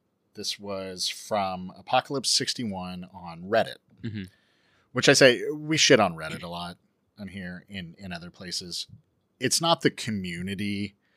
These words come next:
Speaker 1: that we're shitting on.
Speaker 2: No, there's amazing people in
Speaker 1: Yeah,
Speaker 2: that Reddit
Speaker 1: amazing
Speaker 2: community.
Speaker 1: people sharing their stories and their experience.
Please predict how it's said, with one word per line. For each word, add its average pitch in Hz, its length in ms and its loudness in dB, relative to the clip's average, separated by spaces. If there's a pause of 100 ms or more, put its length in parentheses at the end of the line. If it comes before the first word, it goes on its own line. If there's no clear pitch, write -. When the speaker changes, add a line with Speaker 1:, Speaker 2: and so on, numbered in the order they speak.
(440)
Speaker 1:
that 98 380 4
we're 101 140 -10
shitting 98 460 0
on. 131 120 2
Speaker 2:
No, 135 180 6
there's 123 220 4
amazing 113 640 0
people 82 520 -6
in 120 60 6
Speaker 1:
Yeah, 87 200 6
Speaker 2:
that 87 120 -4
Reddit - 60 0
Speaker 1:
amazing 143 300 6
Speaker 2:
community. - 160 0
Speaker 1:
people 120 140 -2
sharing 117 680 0
their 104 200 2
stories 95 380 -2
and 92 80 -10
their 82 100 -10
experience. - 720 -12